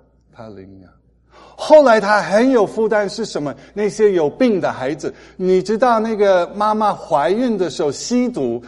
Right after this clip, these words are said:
那生出来的孩子会问题非常的严重，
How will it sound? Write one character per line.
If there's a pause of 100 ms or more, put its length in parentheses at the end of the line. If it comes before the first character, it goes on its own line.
(120)
那
生
出
来
的
孩
子
会
问
题
非
常
的
严
重，